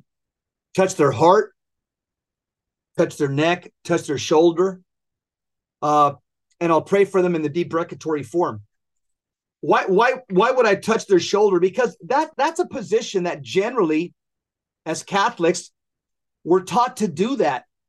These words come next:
in, when, uh, during the Saturday Vigil Mass,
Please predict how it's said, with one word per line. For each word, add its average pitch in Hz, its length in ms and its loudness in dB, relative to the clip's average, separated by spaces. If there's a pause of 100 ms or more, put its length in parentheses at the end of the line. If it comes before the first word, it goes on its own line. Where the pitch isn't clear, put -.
(140)
in, 175 420 -2 (560)
when, 180 260 -2
uh, 175 240 0 (380)
during 302 540 -2 (1600)
the 180 380 -4 (840)
Saturday 233 560 2
Vigil 180 420 2
Mass, 185 480 -4